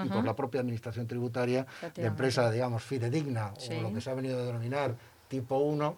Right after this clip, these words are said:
Speaker 2: Ujú.
Speaker 1: que, eh, bueno, pues, eh, pues, eh, pues condicionará sin duda alguna las relaciones con la propia administración tributaria, ¿no?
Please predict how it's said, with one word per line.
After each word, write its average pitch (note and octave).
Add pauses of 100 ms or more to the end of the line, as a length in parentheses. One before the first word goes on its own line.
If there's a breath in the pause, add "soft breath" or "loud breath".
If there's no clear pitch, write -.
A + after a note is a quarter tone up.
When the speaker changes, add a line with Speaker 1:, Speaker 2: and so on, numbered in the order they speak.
(220 loud breath)
Speaker 2:
Ujú. F#3+
Speaker 1:
que, D3 (260)
eh, A#2+
bueno, C3
pues, -
eh, G2
pues, G2+
eh, F#2+
pues F#2+
condicionará G#2
sin A2+
duda A#2
alguna B2 (280 loud breath)
las G#2
relaciones A2
con G#2
la F2
propia G2
administración D#2+
tributaria, C#2 (100)
¿no? A2+